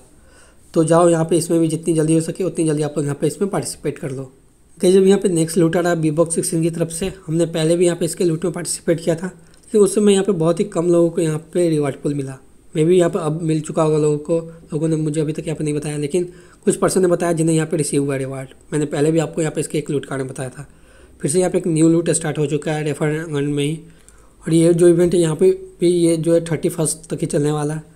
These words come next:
तो जितनी जल्दी हो सके उतनी जल्दी आप यहाँ पे इसमें पार्टिसिपेट कर लें अगर आप लोग यहाँ पे करना चाहते हो तो। जिससे मैं यहाँ पे जो मैंने आप लोग को Bitmart का स्टार्टिंग में बताया था उसी तरीके का, लेकिन यहाँ पे आप लोग को कोई भी Google फॉर्म वगैरह यहाँ पे आप लोग को फिल नहीं करना है। बस यहाँ पे इस इवेंट में जाओ, पार्टिसिपेट करो।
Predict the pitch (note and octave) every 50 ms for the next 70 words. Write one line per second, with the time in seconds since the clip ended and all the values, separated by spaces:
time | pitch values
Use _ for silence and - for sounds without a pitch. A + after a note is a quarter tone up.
0 | - - - - - F3 D3 D#3 D3+ - G#3+ F#3+ E3 E3 E3 F3 F3 E3+ F3 E3+
1 | E3+ E3 D#3+ E3 F#3 E3 E3 D#3 D#3+ D#3 D#3 E3 D3 D3 D3 - D3+ - - D#3+
2 | D#3 D#3 D#3+ C#3+ - - - - E3 C#3+ D3 - D3 C#3 C#3+ C#3 C3+ C#3+ C#3+ D3+
3 | C#3+ C3 - E3+ D3 C#3 C3 - E3 D#3+ D#3 C3+ C3+ B2+ - C3+ B2 - - C3
4 | B2+ - D3 C#3 - - _ _ - - - - - - - - - E3 E3 -
5 | - F#3+ G3+ G3 F#3+ F3+ F3+ E3+ E3+ F#3+ D#3+ D#3+ D#3+ D#3+ D#3+ D#3 D#3+ D#3+ D#3 F#3
6 | E3 D#3+ E3+ D3+ C#3+ C#3 - E3 D3+ D3 E3+ D3+ - - D3+ C3+ D#3 D#3 D3+ D3
7 | - D#3 C#3+ - F3 E3 D#3+ - - - - - - - - - - E3 - G3
8 | D#3+ D#3 D3+ C#3+ C#3 - D3+ - D#3+ D3 D3 - G3 F3 E3+ E3 D#3+ D#3+ F3 E3
9 | E3+ F3 - G3+ F3+ - E3+ D#3 D#3+ F3 E3 D#3 D3 D3+ D#3 E3 E3 E3 E3 D#3
10 | D#3 D3+ D3+ D3+ D3+ D3+ D3 D3 - D3+ D3 - D#3 C#3+ - E3+ D#3+ - D#3 C#3
11 | C#3 C3 C3 - C3 C3 C3 C3+ C3 - - - - - - - - - - _
12 | - - E3 D#3+ - F#3 E3+ E3 D#3+ F#3 D#3+ - F#3 D3+ D#3 D#3+ D#3+ D#3 D3+ D3
13 | D#3 D#3 D#3 E3+ D3+ D3 C#3 - - - D#3+ - - E3 E3+ F3